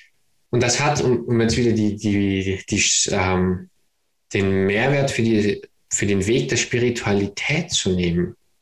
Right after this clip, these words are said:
Wir beginnen ja plötzlich Sachen anders wahrzunehmen, anders zu sehen, anders zu betiteln. Jeder Mensch beschreibt's ja auch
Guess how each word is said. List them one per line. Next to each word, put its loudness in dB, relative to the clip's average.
Wir 2
beginnen 2
ja 2
plötzlich 0
Sachen 0
anders 0
wahrzunehmen, 0
anders 2
zu 0
sehen, 2
anders 2
zu 0
betiteln. -2
Jeder 2
Mensch 2
beschreibt's -2
ja 0
auch 0